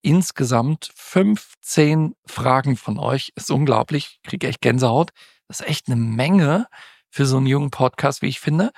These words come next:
Fünfzehn Fragen. Und ich habe mich dazu entschlossen, hier keinen Namen dazu zu nennen. Also erstens kann ich eh keine vollen Namen hier nennen.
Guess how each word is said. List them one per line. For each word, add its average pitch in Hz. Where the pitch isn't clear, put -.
Fünfzehn 175
Fragen. 131
Und 127
ich -
habe -
mich 151
dazu 143
entschlossen, 131
hier 123
keinen 135
Namen 117
dazu 120
zu -
nennen. 120
Also 120
erstens 135
kann 131
ich 120
eh 135
keine 120
vollen 123
Namen 123
hier 127
nennen. 131